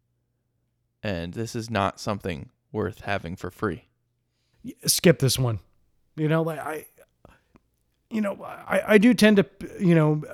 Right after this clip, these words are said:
Speaker 2: by chance or luck or whatever, pick a lot of bad movies on this channel.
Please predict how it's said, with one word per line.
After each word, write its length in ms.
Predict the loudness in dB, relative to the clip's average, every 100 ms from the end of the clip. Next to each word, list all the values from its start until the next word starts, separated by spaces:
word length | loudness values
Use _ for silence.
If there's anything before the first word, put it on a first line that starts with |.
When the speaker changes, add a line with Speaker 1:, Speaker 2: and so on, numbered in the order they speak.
| -16
Speaker 2:
by 260 | -2 2 2
chance 420 | 2 2 2 2
or 120 | 0
luck 320 | 2 2 2
or 40 | 2
whatever, 300 | 2 4 2
pick 160 | 0 0
a 40 |
lot 160 | 0 0
of 60 |
bad 220 | 2 2 2
movies 320 | 0 0 -2
on 100 | -2
this 140 | -2
channel. 380 | -4 -6 -6 -8